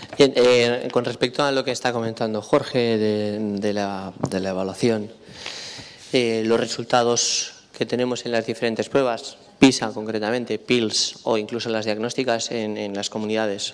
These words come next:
eh, por lo menos en la, en la nuestra, sí que se ve, aprecia una mejora bastante evidente y bastante relacionada con la competencia lectora. Es decir, allá donde la competencia lectora ha mejorado, automáticamente ha mejorado el resto de evaluación de las diferentes competencias.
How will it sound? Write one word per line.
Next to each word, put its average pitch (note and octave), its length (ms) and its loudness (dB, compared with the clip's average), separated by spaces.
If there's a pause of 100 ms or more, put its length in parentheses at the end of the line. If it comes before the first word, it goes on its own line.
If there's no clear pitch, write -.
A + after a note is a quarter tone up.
(100)
eh, - 380 -6
por F#2 100 0
lo A2 60 2
menos A2+ 200 0
en A#2 100 -4
la, G2 280 -6
en G2+ 160 -6
la G2+ 100 -4
nuestra, A2 400 -4 (420)
sí - 140 0
que D3 100 4
se D3 160 2
ve, C3+ 120 4
aprecia B2+ 640 0
una B2+ 320 -2
mejora A#2+ 640 0 (120)
bastante B2 420 0
evidente A#2+ 720 -2 (100)
y C#3+ 260 -4
bastante B2+ 420 0
relacionada A#2+ 640 -2
con A#2+ 120 0
la A#2+ 100 -2
competencia G#2+ 540 -4
lectora. G2+ 420 2 (400)
Es A#2 120 2
decir, A#2 320 -4 (260)
allá G#2+ 200 6
donde C3 180 2
la B2+ 80 0
competencia A#2 480 -4
lectora A#2 460 0
ha - 20 -8
mejorado, A#2 720 2
automáticamente A#2 720 0
ha A2 60 -2
mejorado A2 580 -2
el A2 160 4
resto A2+ 260 -2
de A#2+ 60 4
evaluación A2 380 -2
de A2 60 -6
las A2 120 -6
diferentes G#2+ 400 -4
competencias. - 720 -10